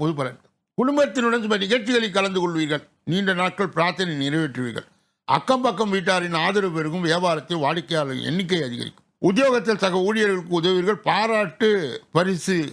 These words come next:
கிடைக்கும்னா. அவிட்டம் நட்சத்திரத்தை சார்ந்த குடும்பத்தினுடன் சுப நிகழ்ச்சிகளில் கலந்து கொள்வீர், நீண்ட நாள் பிரார்த்தனை நிறைவேற்றுவீர்கள். சதயம் நட்சத்திரத்தை சார்ந்தவர் அக்கம் பக்கம் வீட்டாரின் ஆதரவு பெறும், வியாபாரத்தில் வாடிக்கையாளர் எண்ணிக்கை அதிகம். புரட்டாதி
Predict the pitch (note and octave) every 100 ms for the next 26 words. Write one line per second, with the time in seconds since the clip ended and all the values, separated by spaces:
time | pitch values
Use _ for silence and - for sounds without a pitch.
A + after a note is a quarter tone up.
0 | - D#3 D3 D3+ C3 F#2+ _ - F3 F3+
1 | E3+ E3 B3 A#3+ B3 A3+ F3 F#3+ G3 G3+
2 | F#3+ G3+ G3 F#3+ F#3 F3 F#3 E3+ G#3+ G#3+
3 | G3+ F3+ F#3 F#3+ F3+ F#3 F3+ F3+ F3+ F#3
4 | F#3 D#3+ E3 F3+ F3 D3+ D#3+ C#3+ B2+ B2
5 | A2 - _ _ D#3 F3 F#3 E3 E3 A#3+
6 | A#3 G#3+ G#3 F#3+ F#3 F#3 E3+ - A3 G3+
7 | F3+ F#3 F3 F3+ F3 D#3 F3 F#3+ F3 F3+
8 | D#3+ E3 F3+ E3 - D3+ D3+ D#3 E3+ D#3
9 | C3+ B2 D#3+ D3+ D3 A#2+ - _ _ _
10 | _ F#3+ F3 E3 E3+